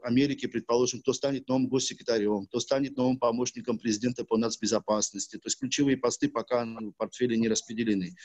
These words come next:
Будет ли вообще новый президент или останется старый, тоже <laughs> пока непонятно.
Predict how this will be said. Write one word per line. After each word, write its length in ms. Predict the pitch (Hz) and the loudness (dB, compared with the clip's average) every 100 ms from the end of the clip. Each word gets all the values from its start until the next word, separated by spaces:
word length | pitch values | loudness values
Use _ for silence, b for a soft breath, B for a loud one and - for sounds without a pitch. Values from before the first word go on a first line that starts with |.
| B B - | B B 0
Будет 260 | 160 214 175 | 2 4 4
ли 80 | |
вообще 300 | 165 156 - | 2 2 -2
новый 260 | 160 160 147 | 0 0 0
президент 540 | 143 131 127 139 139 | -2 -6 -2 0 0
или 80 | 135 | 0
останется 480 | 127 - 147 147 147 | 0 0 0 0 -2
старый, 480 | - 127 120 117 113 | -2 0 0 -2 -6
тоже 300 | - 123 - | -2 -2 -2
<laughs> 60 | - | -6
пока 200 | 143 120 | -2 -2
непонятно. 760 | 113 107 110 107 95 - 92 | -2 -4 -4 -4 -6 -8 -12